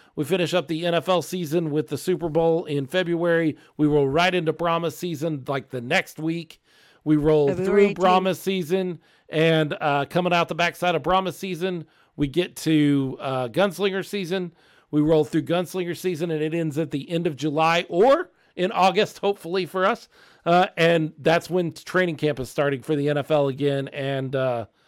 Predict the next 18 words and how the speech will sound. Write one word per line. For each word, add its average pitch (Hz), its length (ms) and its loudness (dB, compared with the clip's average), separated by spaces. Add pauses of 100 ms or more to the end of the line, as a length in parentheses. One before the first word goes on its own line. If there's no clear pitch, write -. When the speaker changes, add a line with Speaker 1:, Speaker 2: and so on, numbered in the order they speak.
(380)
Speaker 1:
and 135 300 -4
the 135 320 -4
high 156 160 2
school 160 220 -4
football 151 480 0
and 135 240 -4
college 143 320 -2
football, 135 340 -4
the 131 80 -6
U 139 120 -4
T 139 140 -4
S 131 140 -6
A 143 60 -4
Roadrunners 131 480 -2
will 127 80 -16
be 123 80 -10
kicking 131 300 -10
off. 120 260 -6